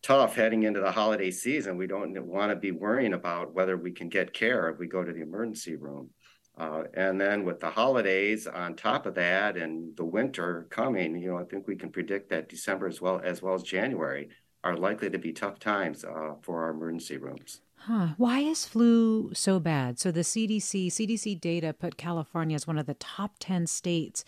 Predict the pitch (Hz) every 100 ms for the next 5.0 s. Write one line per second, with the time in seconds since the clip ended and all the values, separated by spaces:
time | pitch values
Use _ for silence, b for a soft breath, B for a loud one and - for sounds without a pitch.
0 | B B B - 190 - 190 185 190 170
1 | 165 - - 175 170 135 120 120 131 120
2 | 135 120 120 - 151 131 127 202 143 165
3 | 160 151 127 151 151 143 127 143 143 147
4 | - 156 147 147 131 131 127 117 123